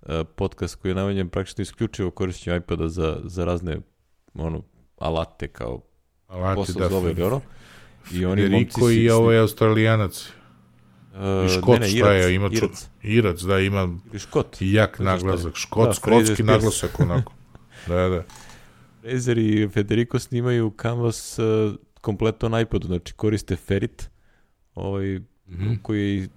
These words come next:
Speaker 1: mislim da su ga spomnjali ranije, Jason Snell je isto, ovaj, pravio par
Speaker 2: Ima,
Speaker 1: nekih
Speaker 2: skinuo sam ja to, on je,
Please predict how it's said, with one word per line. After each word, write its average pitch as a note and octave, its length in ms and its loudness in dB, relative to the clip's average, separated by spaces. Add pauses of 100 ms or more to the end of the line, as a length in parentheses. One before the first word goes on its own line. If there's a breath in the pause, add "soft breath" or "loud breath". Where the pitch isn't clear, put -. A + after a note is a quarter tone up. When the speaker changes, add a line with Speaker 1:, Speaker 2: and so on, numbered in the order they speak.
Speaker 1:
mislim A2+ 240 -8
da A2+ 80 -4
su - 120 -8
ga G#2 80 -6
spomnjali G#2+ 480 -2
ranije, G2 280 0
Jason G2+ 280 -4
Snell G#2+ 240 -2
je G2 60 0
isto, F2+ 220 -6 (180)
ovaj, F2+ 320 -2 (460)
pravio F2+ 320 0
par - 200 0
Speaker 2:
Ima, C3 100 2
Speaker 1:
nekih A#2+ 120 4
Speaker 2:
skinuo C3 320 4
sam A#2 200 0
ja G#2+ 60 4
to, A2 180 0
on A2 120 2
je, G2+ 240 0